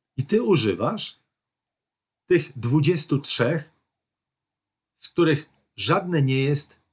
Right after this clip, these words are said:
nie mieści się w tych siedmiu, które tamten zna. Czy porozumienie jest w ogóle możliwe? Czy szybkie myślenie z tamtej strony jest w ogóle możliwe? Nie jest możliwe,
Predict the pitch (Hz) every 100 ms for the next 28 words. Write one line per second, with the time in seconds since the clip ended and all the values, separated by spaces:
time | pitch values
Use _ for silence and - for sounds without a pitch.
0 | _ _ - 123 127 139 - 117 104 110
1 | 120 - 110 - 123 117 117 110 - 104
2 | 101 98 95 95 90 - - - _ _
3 | _ _ _ _ _ _ - 147 139 135
4 | 123 123 123 107 98 - - _ 107 104
5 | 98 95 95 85 117 226 254 _ _ _
6 | - 135 156 143 127 120 120 - 120 95
7 | 87 - 104 98 98 - - 98 104 131
8 | 120 139 139 139 143 131 151 170 240 -
9 | _ _ _ _ _ _ _ 320 262 -
10 | 85 78 156 143